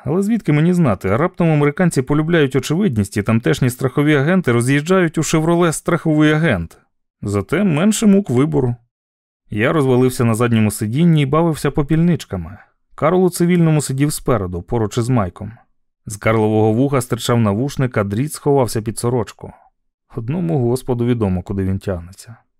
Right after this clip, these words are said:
"Ех, хороша людина цей ваш містер Барнс", порушив мовчанку я.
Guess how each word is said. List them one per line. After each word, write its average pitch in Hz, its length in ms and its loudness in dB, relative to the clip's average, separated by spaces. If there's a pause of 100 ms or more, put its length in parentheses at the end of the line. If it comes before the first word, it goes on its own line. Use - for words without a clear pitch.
(500)
"Ех, 165 520 -2 (200)
хороша 202 600 0
людина 165 560 2
цей 117 200 0
ваш 110 220 0
містер 117 320 0
Барнс", 101 520 -4 (280)
порушив 107 380 0
мовчанку 101 540 -2
я. 98 300 -8